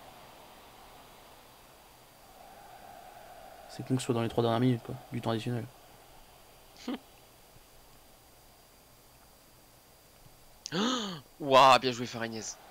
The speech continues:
Speaker 2: Ah, ils l'ont joué à la Verratti contre Le Mans, là. Avec sa passe lobée, là.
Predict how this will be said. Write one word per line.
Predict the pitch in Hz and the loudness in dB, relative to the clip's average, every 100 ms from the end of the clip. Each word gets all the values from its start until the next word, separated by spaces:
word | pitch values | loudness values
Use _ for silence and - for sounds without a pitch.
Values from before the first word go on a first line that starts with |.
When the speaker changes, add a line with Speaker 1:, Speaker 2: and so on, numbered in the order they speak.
| - - - - - - - - - - - - - - - - | -20 -20 -20 -20 -20 -20 -20 -20 -20 -20 -20 -20 -20 -20 -12 -2
Speaker 2:
Ah, | 117 | -2
ils | 104 | -2
l'ont | 110 110 | -8 -6
joué | 117 107 | 0 2
à | |
la | 110 | 2
Verratti | 107 127 135 - 151 | 2 0 0 -2 -6
contre | 160 135 143 | -6 -6 -4
Le | 139 | -2
Mans, | 143 156 | -2 -2
là. | 147 165 - - - - - - - - - - - - - - - - | -4 -12 -20 -20 -20 -20 -20 -20 -20 -20 -20 -20 -20 -20 -20 -20 -18 -8
Avec | 101 | 0
sa | 127 113 | 0 2
passe | 131 - | -2 -4
lobée, | 135 123 | -8 -8
là. | 156 | -10